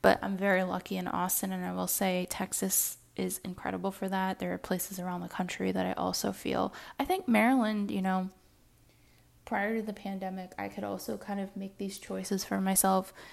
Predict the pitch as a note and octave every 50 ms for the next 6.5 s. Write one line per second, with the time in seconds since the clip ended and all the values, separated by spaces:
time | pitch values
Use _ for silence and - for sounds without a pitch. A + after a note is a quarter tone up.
0 | - - - - - _ _ - F#3 F3+ F3+ F3 F3 E3+ E3+ F3 - _ - -
1 | _ _ _ _ _ - - _ _ _ - _ - - - - - - - -
2 | _ - G3 G3+ G3 F#3+ F#3 F#3 F#3 F#3+ G3 - - - - - - - - B3+
3 | A3 G3 F#3 F#3+ - - F3+ F3 F3 - - - - - G3 F#3+ F#3 F#3+ F#3 -
4 | - - - - - - F#3+ F#3 F3+ G#3+ F#3 F3 - G3+ F#3 F3+ F#3 F#3 F#3 F#3
5 | F#3+ F#3 F#3 F#3+ F#3 F3+ F3+ F#3 F#3 F#3 F#3 F3+ F3+ - - - - - F3+ F3
6 | G3+ E3+ E3 F3 F#3 F#3 F3+ G3 G#3 G3+